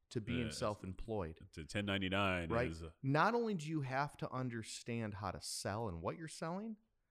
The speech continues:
Speaker 1: but now you have to learn how to market
Speaker 2: Oh,
Speaker 1: and
Speaker 2: yeah.
Speaker 1: prospect, et cetera, et cetera, et cetera, and partner.
Speaker 2: And, and you, you, you gotta pay your own taxes now.
Speaker 1: Oh,
Speaker 2: You
Speaker 1: my
Speaker 2: gotta do
Speaker 1: God.
Speaker 2: your own stuff. So it's a lot of planning. So Jesse,
Speaker 1: Yeah.
Speaker 2: I wanna,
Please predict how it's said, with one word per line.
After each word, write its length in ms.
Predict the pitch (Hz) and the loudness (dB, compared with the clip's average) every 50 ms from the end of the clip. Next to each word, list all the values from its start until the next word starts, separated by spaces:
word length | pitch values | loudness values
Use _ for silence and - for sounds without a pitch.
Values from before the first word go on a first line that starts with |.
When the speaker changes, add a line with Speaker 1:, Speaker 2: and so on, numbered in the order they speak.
| _ _ _ _ - | _ _ _ _ 2
Speaker 1:
but 160 | - - - | 2 4 2
now 140 | 135 147 208 | -2 -2 0
you 100 | 247 165 | 2 2
have 140 | 127 - - | 2 2 0
to 60 | 117 | -2
learn 200 | 110 113 117 117 | -2 0 0 2
how 100 | 117 113 | 2 2
to 60 | 101 | 2
market 360 | 98 101 127 156 - - - _ _ _ _ _ - | 2 2 0 0 -2 -6 -10 _ _ _ _ _ -4
Speaker 2:
Oh, 40 | - | -2
Speaker 1:
and 120 | 92 82 78 | 0 2 4
Speaker 2:
yeah. 60 | - | 4
Speaker 1:
prospect, 540 | 143 156 180 - - - 78 76 - - - _ _ - | 6 4 4 2 0 -2 -4 -4 -4 -8 -16 _ _ -4
et 140 | 101 101 - | -4 -2 0
cetera, 240 | - 135 127 120 107 | 2 2 2 2 2
et 60 | - | 0
cetera, 180 | - 123 113 107 | 0 2 2 2
et 60 | 98 - | 2 0
cetera, 120 | - 120 | 0 0
and 80 | 107 - | 2 6
partner. 320 | 113 110 107 107 110 - - _ - 113 | 6 6 8 6 4 2 -2 _ 2 6
Speaker 2:
And, 480 | 117 135 147 135 123 120 120 123 117 | 8 8 8 8 8 6 6 4 2
and 40 | 120 | 0
you, 200 | 110 98 107 107 | -2 0 2 2
you, 320 | 110 101 104 104 104 113 - 98 101 | 2 2 2 2 0 0 -2 -2 2
you 180 | 110 127 175 175 | 6 6 8 10
gotta 180 | 147 123 120 | 10 10 10
pay 80 | - 143 | 10 8
your 220 | 123 117 113 110 | 8 8 8 6
own 80 | 107 104 | 6 6
taxes 420 | - 147 190 214 - - 92 90 | 8 8 8 8 6 2 0 0
now. 300 | 87 87 80 71 67 - - | 0 0 -2 -2 -4 -4 0
Speaker 1:
Oh, 60 | - 101 117 | 4 8 8
Speaker 2:
You 60 | 131 | 10
Speaker 1:
my 40 | 147 | 10
Speaker 2:
gotta 200 | 151 135 123 113 | 12 10 10 10
do 60 | 110 120 | 10 8
Speaker 1:
God. 80 | 117 110 | 8 8
Speaker 2:
your 160 | 107 107 113 | 8 8 8
own 140 | 165 214 - | 8 6 4
stuff. 240 | - 113 104 110 | 2 2 2 2
So 180 | - - 120 117 | 4 4 6 6
it's 80 | 131 175 | 6 6
a 60 | 175 | 6
lot 180 | 170 185 214 | 8 8 8
of 100 | 190 - | 8 6
planning. 420 | - 156 151 170 185 139 107 98 - - - - - - - - | 4 4 4 6 6 6 4 2 0 -4 -8 -6 -6 -6 -2 4
So 360 | - 208 196 185 165 139 - - | 8 10 10 10 8 4 0 -2
Jesse, 260 | 135 156 202 220 135 - | 4 6 8 8 10 10
Speaker 1:
Yeah. 60 | 165 | 8
Speaker 2:
I 20 | 180 | 8
wanna, 180 | 196 190 175 | 8 6 4